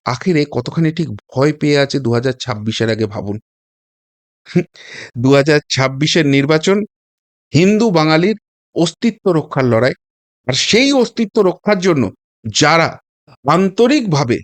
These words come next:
সেই জায়গাটাকে প্রতিপন্ন করতে পারবেন, তাদের কি মানুষ ভোট দেবে? কে কোন দলে রইল, কার পাশে কি প্রতীক রইল, তার নিজের কি ধান্দা রইল, মানুষের কাছে কিছু এসে যায় না। কি বলবেন জন বার্লার এই দলবদল নিয়ে? সত্যিই কি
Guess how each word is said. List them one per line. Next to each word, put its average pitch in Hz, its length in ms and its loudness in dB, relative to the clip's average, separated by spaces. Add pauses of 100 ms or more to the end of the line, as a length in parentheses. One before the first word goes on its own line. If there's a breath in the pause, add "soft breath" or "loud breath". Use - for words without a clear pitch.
(120)
সেই 254 380 0
জায়গাটাকে 160 540 0
প্রতিপন্ন 139 540 -2
করতে 131 380 -6
পারবেন, 139 320 0 (500)
তাদের 120 240 -2
কি 160 140 -8
মানুষ 113 320 0
ভোট 107 260 -4
দেবে? 92 180 -4 (480)
কে 143 100 4 (100)
কোন 147 300 0
দলে 160 220 4
রইল, 160 300 2 (520)
কার 139 200 0
পাশে 190 280 -2
কি 160 220 -8
প্রতীক 180 360 -4
রইল, 170 260 2 (400 loud breath)
তার 123 240 2
নিজের 139 320 2
কি 202 120 -2
ধান্দা 143 360 0
রইল, 175 240 2 (420)
মানুষের 131 400 -2
কাছে 117 200 -4
কিছু 117 240 -10
এসে 98 200 -6
যায় 95 240 -8
না। 90 60 -12 (800)
কি 208 60 2
বলবেন 240 340 2 (360 loud breath)
জন 147 340 2
বার্লার 180 320 4
এই 180 140 2
দলবদল 160 480 2
নিয়ে? 175 200 -2 (560)
সত্যিই 196 420 2
কি 247 200 2